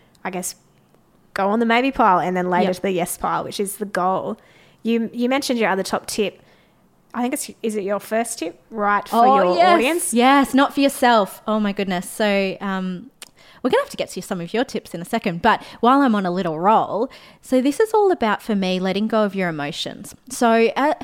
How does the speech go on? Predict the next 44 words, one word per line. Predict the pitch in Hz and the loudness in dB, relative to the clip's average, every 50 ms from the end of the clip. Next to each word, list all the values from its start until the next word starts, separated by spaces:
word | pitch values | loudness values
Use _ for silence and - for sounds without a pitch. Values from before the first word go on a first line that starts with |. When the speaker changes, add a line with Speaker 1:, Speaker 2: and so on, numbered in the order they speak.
| - - - - | -12 -16 -6 -2
Speaker 2:
a | 262 269 | 0 4
resume | 269 285 330 - 403 392 415 415 403 | 4 4 4 2 0 0 0 0 0
can | - - 320 - | -2 -2 -4 -4
feel | - - - 196 185 180 185 190 | -4 -4 -4 -2 0 0 0 0
like | 185 170 170 - - | 0 -2 -4 -4 -6
a | 180 | -6
really | 170 175 165 165 165 | -4 -4 -4 -4 -4
personal | 165 - 196 160 165 - - 170 160 | -4 -4 -4 -4 -4 -6 -8 -10 -8
document. | 160 156 143 - - - 156 170 - - | -8 -8 -8 -8 -10 -10 -10 -10 -8 -8
You | 196 - | -8 -8
pore | - - 240 240 247 240 220 196 | -6 -2 0 0 2 2 2 2
over | 190 196 185 190 190 196 | 0 0 0 -2 -2 0
it, | 185 185 - - | 0 -2 -2 -4
you | 185 | -8
put | 175 - - - - - _ - | -8 -6 -8 -8 -8 -10 _ -6
hours | 220 214 202 202 208 208 202 190 175 160 170 175 214 - - - - | -2 0 2 2 2 2 2 2 0 0 -2 -6 -8 -14 -20 -14 -10
of | 190 170 175 | -10 -6 -2
work | 190 175 170 175 - 180 | -2 -2 -2 -2 -4 -6
into | 170 170 - - 175 | -8 -8 -6 -6 -6
it, | 156 135 | -6 -4
you're | 160 190 196 196 | -4 -4 -2 -2
invested | 202 202 185 180 180 180 190 190 190 - - - - 208 175 156 156 151 - - - - - - | -2 -2 -4 -4 -2 0 0 0 -2 -4 -10 -10 -6 -4 -4 -4 -6 -8 -12 -18 -20 -20 -20 -8
for | - 226 202 | -6 -4 -2
whatever | 196 202 196 190 175 - 190 175 | 0 0 0 0 -2 -2 -4 -2
reason. | 175 165 170 - 185 180 | -2 -4 -4 -4 -4 -2
Maybe | 175 175 180 180 185 | -2 -2 -2 -2 -4
you | 190 196 | -4 -4
want | 175 180 185 185 180 - | -4 -4 -4 -6 -4 -4
that | 185 175 - - | -4 -6 -4 -4
job, | - 208 180 170 | -4 -2 -2 -2
maybe | 185 180 175 165 175 | -2 -4 -6 -4 -6
you | 175 | -6
wanna | 170 175 165 165 | -4 -4 -6 -6
get | - 185 170 | -6 -6 -4
out | 165 175 175 | -4 -4 -6
of | 175 175 | -6 -8
your | 180 170 | -10 -12
current | - - - 175 170 160 185 | -10 -10 -8 -8 -8 -8 -6
job. | - 175 156 139 160 | -4 -4 -4 -4 -6
So | - - - 208 196 190 190 - - - - - - | -8 -4 -2 0 0 0 -2 -4 -8 -20 -20 -8 -4
this | 240 285 294 - - | -2 -2 -2 -4 -6
has | - 220 208 185 160 147 165 214 226 - - | -4 0 0 0 0 -2 -4 -4 -6 -8 -14
some | - - - 208 196 | -14 -8 -4 -4 -4
life-changing | 185 185 185 180 180 180 190 - - - - - 190 170 170 170 180 - - 151 151 151 196 254 269 | -2 -2 -2 0 0 0 -2 -4 -8 -10 -8 -6 -4 -4 -4 -6 -8 -8 -8 -6 -6 -4 -4 -4 -6